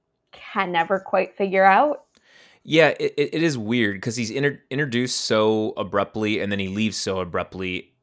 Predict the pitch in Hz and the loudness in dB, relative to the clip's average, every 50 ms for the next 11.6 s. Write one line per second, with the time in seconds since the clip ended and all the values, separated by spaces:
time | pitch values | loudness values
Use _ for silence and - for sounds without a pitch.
0 | _ _ _ _ _ _ - - 104 104 98 95 107 104 101 98 110 110 107 95 | _ _ _ _ _ _ -10 -6 -6 -6 -6 -6 -6 -6 -4 -2 -2 0 0 -2
1 | - - - 104 110 113 101 101 101 98 95 95 92 90 90 85 - - - 107 | -4 -4 0 2 2 2 2 0 -4 -4 -4 -4 -4 -6 -6 -8 -10 -12 -12 -12
2 | 95 - - - - 98 92 92 92 87 85 92 92 90 90 - _ _ _ _ | -12 -10 -10 -10 -6 -6 -4 -4 -6 -8 -8 -8 -8 -8 -10 -12 _ _ _ _
3 | _ _ - 95 95 98 90 87 92 - - 95 - - - 113 104 98 98 95 | _ _ -8 -6 -4 -4 -4 -4 -6 -6 -6 -6 -4 0 2 2 2 2 0 -2
4 | 92 90 90 92 95 92 - - 98 92 - 95 92 92 85 - - 110 104 104 | -2 -4 -4 -6 -6 -6 -6 -6 -6 -6 -6 -6 -8 -8 -8 -8 -6 -4 -4 -4
5 | - - - - _ - 101 127 143 156 151 - 147 147 151 151 147 139 131 131 | -4 -8 -10 -12 _ -4 -2 0 0 0 0 2 2 2 2 2 2 0 -2 -4
6 | 135 _ _ _ _ _ _ _ _ _ - - 107 110 113 113 113 113 113 113 | -8 _ _ _ _ _ _ _ _ _ -10 -4 -2 0 2 4 4 6 6 6
7 | 113 110 107 107 104 98 104 104 - - 98 - _ - - 120 - - 92 - | 6 4 4 0 0 -2 -2 -2 -2 -4 -8 -8 _ -8 -6 -6 -6 -6 -6 -6
8 | - 92 78 82 82 71 - - 82 76 60 57 57 55 - - - _ _ _ | -6 -8 -8 -8 -10 -10 -10 -10 -12 -10 -10 -10 -10 -10 -10 -12 -12 _ _ _
9 | _ _ _ _ _ _ - - 127 123 113 107 76 95 120 123 120 117 117 113 | _ _ _ _ _ _ -4 2 4 4 4 4 4 2 2 2 2 0 -2 -2
10 | - - - 120 117 113 117 110 - 110 104 98 95 95 95 92 90 - 113 113 | -4 -6 -4 -2 0 0 0 -2 -2 -2 -4 -4 -4 -4 -4 -6 -4 -2 -2 -2
11 | - 120 123 107 110 104 101 98 - - 104 | -2 -2 -4 -2 -2 -2 -2 -2 -4 -6 -8